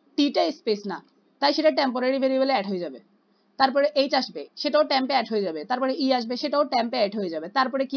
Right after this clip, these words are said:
আসবে? একটা space। ই যে space পাওয়ার সাথে সাথে কি করবে? সে আপাতত যে দা পাইছে সেটাকে ভেক্টরের মধ্যে push করবে এবং temporary যে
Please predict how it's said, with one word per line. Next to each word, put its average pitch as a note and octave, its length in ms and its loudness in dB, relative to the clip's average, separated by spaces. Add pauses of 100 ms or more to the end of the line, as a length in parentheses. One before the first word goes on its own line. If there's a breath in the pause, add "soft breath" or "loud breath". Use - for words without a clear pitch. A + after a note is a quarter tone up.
আসবে? A#3+ 240 -6
একটা - 140 -6 (160)
space। D3 300 -12 (920 soft breath)
ই - 100 6
যে D#4+ 60 2 (100)
space D#4 280 -4
পাওয়ার D4 240 2
সাথে F#4 200 -2
সাথে F4 180 -4
কি C#4+ 160 -4
করবে? A#3+ 240 0
সে G4 60 -4 (100)
আপাতত B3 280 -2 (120)
যে D#4+ 60 -2 (140)
দা G#3+ 160 6
পাইছে G#3 260 -4 (340)
সেটাকে C4 380 0
ভেক্টরের A3+ 320 -6
মধ্যে A3 240 -8
push C4+ 120 -6 (100)
করবে C#4 260 0
এবং C#4 100 -2 (180)
temporary A#3+ 540 -2
যে A#3 60 -2